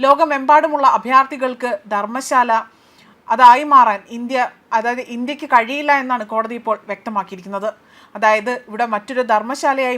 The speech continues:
മാറ്റാൻ ഇന്ത്യ ആഗ്രഹിക്കുന്നില്ല എന്നതാണ് കോടതി വ്യക്തമാക്കുന്നത്. രണ്ടായിരത്തി ഇരുപതിലെ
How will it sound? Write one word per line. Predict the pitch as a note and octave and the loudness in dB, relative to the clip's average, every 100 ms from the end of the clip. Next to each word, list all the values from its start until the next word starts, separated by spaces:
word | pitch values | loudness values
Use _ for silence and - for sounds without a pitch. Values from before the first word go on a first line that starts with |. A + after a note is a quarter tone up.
| A#3+ | -2
മാറ്റാൻ | A#3 B3 B3 A3+ | -2 -4 -10 -8
ഇന്ത്യ | A#3 A3+ | 0 2
ആഗ്രഹിക്കുന്നില്ല | G#3+ C4 D4 D4 C4+ B3 A#3+ - A3+ | 2 0 -6 -6 -8 -4 -4 -4 -8
എന്നതാണ് | C#4 C#4 A#3+ A3+ | -2 -2 -2 -4
കോടതി | G#3 G3 | -4 -6
വ്യക്തമാക്കുന്നത്. | F#3+ G#3 G3 F#3+ G3 A3+ - _ _ - - | -12 -8 -8 -8 -10 -10 -12 _ _ -18 -4
രണ്ടായിരത്തി | C#4+ D#4 E4 D#4+ D4+ B3+ | 4 6 6 4 -10 -10
ഇരുപതിലെ | C4 C#4 C4 B3+ | -6 -6 -6 -6